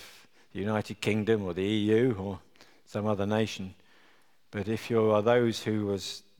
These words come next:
citizenship has been bought by the blood of the Lamb, then you are citizens of that heavenly Jerusalem." In fact, he says, "That's nothing less than that city whose builder and architect is the living God."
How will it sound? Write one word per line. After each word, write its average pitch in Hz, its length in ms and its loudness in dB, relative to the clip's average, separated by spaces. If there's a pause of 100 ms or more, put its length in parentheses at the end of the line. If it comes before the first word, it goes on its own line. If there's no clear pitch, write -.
(440)
citizenship 104 720 -4
has 98 140 -6
been 101 360 -4
bought 117 400 2
by 107 160 0
the 101 120 -2
blood 104 220 0
of 92 100 -4
the 104 100 0
Lamb, 92 400 0 (720)
then 98 160 -6
you 101 140 -4
are 101 120 -2
citizens 87 720 -8 (600)
of 92 180 -12
that - 260 -4
heavenly 95 400 -4
Jerusalem." 98 640 -6 (1500)
In 117 120 -4
fact, - 400 2 (320)
he 107 80 -8
says, 104 320 0
"That's - 200 2
nothing 120 400 2
less 139 440 2
than 107 160 -4
that 107 180 -2
city 104 460 -4
whose 98 240 -6
builder 110 480 2
and 107 100 2
architect 117 800 0 (680)
is 107 160 -6
the 110 80 -4
living 110 440 2
God." 113 340 4